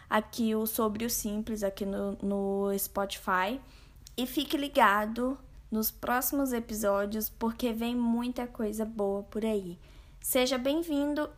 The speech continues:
esse é o Sobre o Simples, um espaço, um lugar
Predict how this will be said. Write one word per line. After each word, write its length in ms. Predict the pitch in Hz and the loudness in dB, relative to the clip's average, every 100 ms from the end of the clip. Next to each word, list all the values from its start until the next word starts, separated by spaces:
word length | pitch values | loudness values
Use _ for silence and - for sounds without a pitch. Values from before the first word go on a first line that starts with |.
| - | -4
esse 600 | 233 233 226 - 247 240 - - - | 0 0 0 -2 -2 -4 -10 -8 2
é 140 | 202 | 4
o 100 | 208 | 4
Sobre 420 | - - 269 311 | 0 2 2 0
o 60 | 339 | -2
Simples, 720 | - 269 262 262 285 277 - - | -2 0 -2 -2 -2 -4 -6 -4
um 180 | 240 233 | -2 0
espaço, 960 | 226 - - 208 202 240 277 - 311 | -2 -4 4 6 8 6 2 -4 -2
um 200 | 277 247 | 0 0
lugar 680 | 233 214 196 208 214 247 | 2 0 2 4 6 4